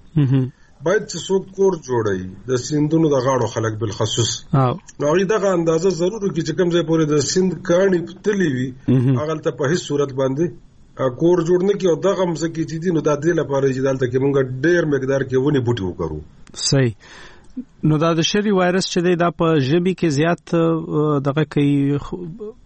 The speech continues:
Speaker 1: زیات خورېږي که نه؟ موسم چې لږ یخي یا په اوړي کې هم خوري؟
Speaker 2: معتدل، معتدل موسم د لپاره ډېر خوندور وي.
Speaker 1: مهم.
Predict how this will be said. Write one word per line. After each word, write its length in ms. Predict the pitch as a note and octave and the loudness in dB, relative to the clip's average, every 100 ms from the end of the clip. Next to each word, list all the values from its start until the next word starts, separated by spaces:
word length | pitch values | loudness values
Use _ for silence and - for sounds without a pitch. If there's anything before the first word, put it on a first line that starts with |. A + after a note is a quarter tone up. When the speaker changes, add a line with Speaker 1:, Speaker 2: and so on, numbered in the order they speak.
| - - - - - | -20 -20 -20 -20 -6
Speaker 1:
زیات 280 | B2 C#3+ D#3+ | 0 0 0
خورېږي 500 | - D3 D3 C#3+ C3+ - | 0 0 2 0 -2 -2
که 100 | A#2+ | 0
نه؟ 260 | A#2+ C3+ A#2 - _ | 2 2 0 -6 _
موسم 380 | A#2+ A#2+ - C3+ | 0 0 2 0
چې 180 | - C3+ B2 A#2+ A#2 | 2 2 2 2 0
لږ 260 | A#2+ A#2 A#2+ | -2 -2 2
یخي 580 | B2 - - B2+ A#2+ - - - - F3 D#3+ - - | 0 0 -2 0 -2 -6 -14 -20 -16 -14 -14 -16 -8
یا 300 | C3+ B2 B2+ | 0 2 2
په 140 | G#2+ | 2
اوړي 280 | B2 C3+ C#3+ | 2 4 2
کې 220 | C#3 B2 | 0 -2
هم 120 | C3+ C3 | 0 -2
خوري؟ 360 | F3 F3+ G#2 | -2 -2 0
Speaker 2:
معتدل، 320 | G2 - A#3 - - - - _ _ _ - - - - C3 | -2 -2 -4 -4 -18 -20 -20 _ _ _ -20 -20 -20 -16 -4
معتدل 720 | E3 F3+ F3+ F3+ F3+ A3+ G3 | 0 0 2 0 0 0 2
موسم 340 | F#3 F3 F#3 | 2 2 0
د 120 | E3+ | 0
لپاره 720 | F3+ E3+ D#3+ D#3 D3+ D3 C#3+ | 0 2 2 2 2 2 2
ډېر 240 | C3 D#3 C#3+ | 0 0 0
خوندور 460 | - C3 C3 E3+ | 0 0 2 2
وي. 260 | E3+ B2 A#2+ - - | 0 -2 -6 -12 -2
Speaker 1:
مهم. 280 | C3+ B2 A#2+ | 2 2 2